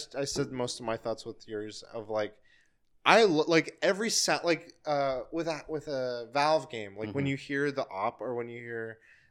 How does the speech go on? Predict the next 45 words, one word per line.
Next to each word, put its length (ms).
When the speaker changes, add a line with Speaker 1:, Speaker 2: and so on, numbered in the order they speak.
Speaker 1:
um, 560
in 80
Counter-Strike, 600
the 240
every 260
Speaker 2:
Yeah. 120
Speaker 1:
sound 280
effect, 380
Speaker 2:
Yeah. 140
Speaker 1:
like, 140
switching 460
guns 320
sounds 400
good. 320
In 220
Half-Life, 560
e-, 240
the 180
audio 400
of 180
everything 680
sounds 280
good. 120
This 300
game, 400
everything 420
sounded, 320
like, 320
it 80
was 180
noticeable, 680
like, 300
to 100
me 140
how 260
satisfying 600
it 120
sounded 400
while 180
I 20
was 140
playing. 240
I 60
was 100
like, 140